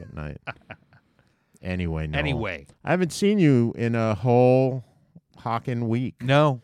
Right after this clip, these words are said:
Speaker 2: you haven't.
Speaker 1: After possibly the best show we've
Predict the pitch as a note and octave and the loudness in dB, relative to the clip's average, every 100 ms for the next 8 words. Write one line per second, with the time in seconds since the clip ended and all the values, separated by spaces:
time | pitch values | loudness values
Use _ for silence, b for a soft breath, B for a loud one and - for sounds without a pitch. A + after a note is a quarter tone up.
0 | _ A#2 A2+ C#3 C#3 B2 G2+ F#2 - G2+ | _ -8 -4 -2 -2 -4 -4 -6 -2 0
1 | G2 - - A#2+ A#2+ - A2+ G#2+ G#2+ G#2 | 0 -6 -6 -2 -2 -2 -2 -2 -2 -4
2 | F2 E2 F#2+ A2 - G#2 G2+ G2+ E2 | -6 -4 -4 -4 -2 0 2 0 -4